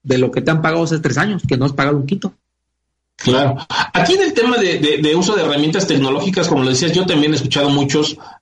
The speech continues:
Speaker 2: eh, con, con razón, con mayor razón o con menor razón, eh, según sea ahora sí que el, el, el, el, el quien escucha y formula la crítica,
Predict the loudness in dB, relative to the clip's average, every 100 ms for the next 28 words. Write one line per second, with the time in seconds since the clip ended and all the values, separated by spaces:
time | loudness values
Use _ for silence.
0 | _ 2 2 0 -2 -4 -8 _ -2 0
1 | 0 0 2 0 0 0 0 0 0 0
2 | 2 2 0 0 0 0 0 0 0 0
3 | 0 0 -2 0 0 0 0 0 2 0
4 | 0 2 2 0 0 -2 -4 -8 -10 -2
5 | 0 0 -2 0 0 0 0 0 0 0
6 | 0 0 0 0 0 0 2 0 2 0
7 | 0 0 2 2 0 0 0 0 0 0
8 | -2